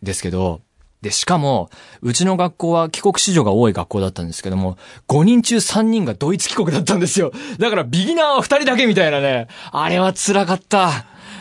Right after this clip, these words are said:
みんなそこでは、初めてからやりましょうみたいな授業なのに、ほぼほぼそいつらできるんですよ、あいつら。卑怯な奴らだ。<laughs> ほんとそこでね、あの、初心者で頑張ってね、やってましたね。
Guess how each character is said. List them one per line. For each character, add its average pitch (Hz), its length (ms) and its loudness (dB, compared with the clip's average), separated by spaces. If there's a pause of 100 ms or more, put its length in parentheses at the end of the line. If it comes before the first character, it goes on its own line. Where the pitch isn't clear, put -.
(120)
み 254 140 0
ん 311 120 0
な 277 300 4
そ 226 260 -2
こ 247 100 2
で 247 60 2
は、 - 200 -4 (100)
初 247 280 -2
め 370 160 -4 (680)
て 226 120 -4
か 254 120 -2
ら 247 80 0
や 220 140 2
り 220 80 4
ま 226 100 4
し 226 120 0
ょ 247 60 4
う - 40 4
み 190 80 0
た 165 80 4
い 139 40 2
な 135 60 2
授 151 160 0
業 151 100 4
な 117 80 2
の 104 100 -2
に、 117 180 0
ほ 107 180 -4
ぼ 320 120 0
ほ 294 100 0
ぼ 269 80 2
そ 269 160 0
い - 20 0
つ 247 80 0
ら 160 80 2
で 156 160 2
き 208 100 2
る 294 80 4
ん 190 60 4
で 160 80 2
す 143 100 -2
よ、 123 80 4
あ 117 60 4
い 120 60 0
つ 127 120 -4
ら。 104 380 -2 (260)
卑 - 200 -2
怯 147 80 2
な 123 80 2
奴 139 180 0
ら 117 100 0
だ。 117 240 -2 (680)
<laughs> 196 80 -2 (720)
ほ 147 180 -4
ん 156 120 -4
と 160 120 -4
そ 151 140 -2
こ 160 120 0
で 160 120 2
ね、 151 320 4
あ 120 340 2
の、 120 440 4
初 131 160 0
心 151 240 2
者 120 100 0
で 110 100 -2
頑 135 280 0
張 143 80 -2
っ - 60 -4
て 110 200 -2
ね、 107 180 4
や 95 140 0
っ 90 40 -6
て - 180 -4
ま 143 100 0
し - 80 -4
た 107 140 0
ね。 78 440 -4